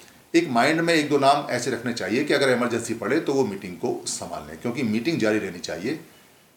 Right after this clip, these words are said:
मीटिंग किसी भी हालत में रुकनी नहीं चाहिए। तो जब भी आप होस्टिंग करें, जब भी आप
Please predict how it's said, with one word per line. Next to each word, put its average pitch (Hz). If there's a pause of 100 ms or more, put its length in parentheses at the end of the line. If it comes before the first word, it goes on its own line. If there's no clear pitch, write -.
(160)
मीटिंग 117
किसी 123
भी 113
हालत 85
में 117 (240)
रुकनी 95
नहीं 82
चाहिए। - (1040)
तो 131
जब 147
भी 180
आप 143 (680)
होस्टिंग 117
करें, 110
जब 107
भी 120
आप 110